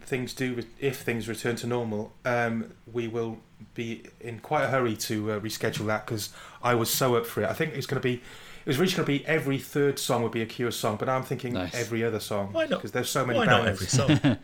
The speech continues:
Speaker 1: <laughs> So many bangers.
Speaker 3: Why
Speaker 1: Yeah.
Speaker 3: not every song? I recently watched a, um, a live stream of, uh,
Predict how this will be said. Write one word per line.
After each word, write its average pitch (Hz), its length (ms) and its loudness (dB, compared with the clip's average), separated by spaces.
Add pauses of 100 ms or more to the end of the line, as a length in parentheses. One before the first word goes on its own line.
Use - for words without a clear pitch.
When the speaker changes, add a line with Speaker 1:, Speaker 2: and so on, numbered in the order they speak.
Speaker 1:
<laughs> - 140 -2
So 127 380 0
many 123 160 0
bangers. 101 420 0
Speaker 3:
Why 208 140 2
Speaker 1:
Yeah. 185 60 4
Speaker 3:
not 151 140 0
every 120 140 -2
song? 117 220 2
I 107 60 8
recently 117 440 2
watched - 420 -2
a, 95 260 2
um, 92 360 -2
a 90 60 -4
live 95 320 2
stream 87 340 -4
of, 87 260 -6
uh, 87 360 0